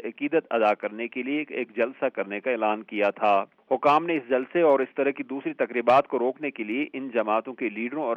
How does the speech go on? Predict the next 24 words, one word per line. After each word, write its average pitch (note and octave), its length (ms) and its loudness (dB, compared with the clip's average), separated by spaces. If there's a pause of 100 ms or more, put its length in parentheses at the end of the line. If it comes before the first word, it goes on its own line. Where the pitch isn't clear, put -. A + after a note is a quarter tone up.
(120)
سرکردہ C3 440 -2
کارکنوں C3+ 500 -2
کو B2+ 220 -6
ان C3+ 180 -10
کے A#2+ 220 -6
گھروں A2 260 2
میں D#3 260 0
یا A#2 240 0
پھر A#2 160 -6
پولیس A#2+ 360 -8
تھانوں C3+ 340 -2
اور A2+ 220 -4
جیل B2+ 280 -2
خانوں G2+ 300 -6
میں B2 120 -8
نظر A2+ 180 -4
بند G#2+ 200 -10
کر G#2 180 -4
دیا۔ G#2+ 360 2 (240)
کشمیر C#3 380 -2
کے C3+ 200 -6
سرکردہ C#3 360 2
مذہبی A#2+ 440 -2
اور A2 140 0